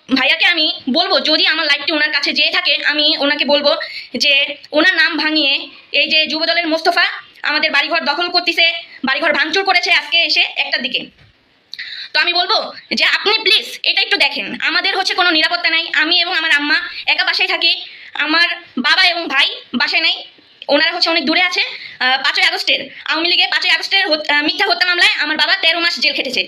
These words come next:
তেরোটা মাস। তো যাই হোক, সেটা বড় কথা না, বড় কথা হচ্ছে এই যে মিথ্যা মামলাগুলো দিয়ে আমার বাবাকে এবং ভাইকে দূরে রেখে আমাদের উপরে নির্যাতন যে চালাচ্ছে, এটা কি ঠিক? আপনারা বলেন। আমি আপনাদেরকে বলবো, যারা আমার লাইভটি দেখছেন, তারা প্লিজ লাইভটি শেয়ার করবেন,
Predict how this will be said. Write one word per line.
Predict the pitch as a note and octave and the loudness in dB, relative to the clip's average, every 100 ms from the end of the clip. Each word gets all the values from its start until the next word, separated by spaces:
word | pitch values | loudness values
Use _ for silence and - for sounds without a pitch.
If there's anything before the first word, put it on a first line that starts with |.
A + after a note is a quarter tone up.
| - | 0
তেরোটা | D4 E4 F4+ | -2 0 0
মাস। | C#4 D4+ - - - _ - - - - | 2 2 2 -8 -14 _ -20 -20 -20 -4
তো | E4 | 2
যাই | E4 F#4+ | 4 4
হোক, | A4+ C5 - - | 2 -2 -12 -6
সেটা | - D#4+ G4+ G4+ | -2 4 4 4
বড় | D#4+ F4+ | 2 0
কথা | E4 C4 | -2 -4
না, | F3+ - _ - | -4 -10 _ 0
বড় | D4 E4 | 0 2
কথা | F4+ G4 | 0 0
হচ্ছে | F#4+ F#4+ | 2 0
এই | C4 F#4+ | 2 2
যে | G#4 | 2
মিথ্যা | F4+ F4 G4 | -2 -2 0
মামলাগুলো | F4 F4 F4 | 0 0 -2
দিয়ে | C4 E4 D4+ | 0 2 2
আমার | F4+ D4+ D4+ D4+ | 2 0 0 0
বাবাকে | D4+ D#4 D#4 | 0 0 -2
এবং | D4+ C#4+ | -2 -2
ভাইকে | C#4 C#4+ | -2 -2
দূরে | D#4 G4 | 0 0
রেখে | G4 D#4 | 2 2
আমাদের | D4+ D#4+ | 2 -2
উপরে | D#4+ D#4 D4+ - - - | -2 0 0 0 -8 0
নির্যাতন | D4 E4 F#4+ F#4+ F#4+ | 0 2 0 2 0
যে | F#4+ | 2
চালাচ্ছে, | E4+ F4+ - A#3+ G#3 - | 2 2 0 -2 -4 -4
এটা | - G4 | -2 -2
কি | G4+ | 0
ঠিক? | G4+ - - | 0 0 -4
আপনারা | C4+ E4 F4+ | -6 0 2
বলেন। | D4 G#3+ A#3+ - _ _ - - - | 2 -4 -8 -16 _ _ -20 -16 -4
আমি | C#4 D#4+ G4+ | -2 2 2
আপনাদেরকে | - F4 F#4+ G4 | 0 -2 0 2
বলবো, | G4 G#4+ C4+ - | 0 0 -4 -6
যারা | D4 B3+ F4+ | 0 2 4
আমার | F4+ F4 | 2 2
লাইভটি | E4+ F4 | 0 0
দেখছেন, | F4+ F4+ G4+ G4+ - - - | 0 0 0 -2 -6 -18 -6
তারা | D#4 E4+ | -4 -2
প্লিজ | F4 A4+ - - | 0 0 -2 -4
লাইভটি | C4 D#4+ G4+ | 0 0 0
শেয়ার | G4+ E4+ D#4 | 2 0 2
করবেন, | B3 F#3 | 0 -2